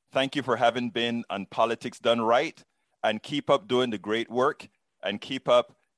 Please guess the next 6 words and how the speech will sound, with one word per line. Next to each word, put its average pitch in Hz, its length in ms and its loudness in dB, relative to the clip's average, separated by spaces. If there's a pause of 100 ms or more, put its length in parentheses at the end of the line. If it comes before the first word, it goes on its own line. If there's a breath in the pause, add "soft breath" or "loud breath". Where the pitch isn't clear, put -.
inspiring 101 760 0
others, 92 340 -2
because 135 360 -2
your 139 180 -2
story 131 460 -2
alone 95 500 -2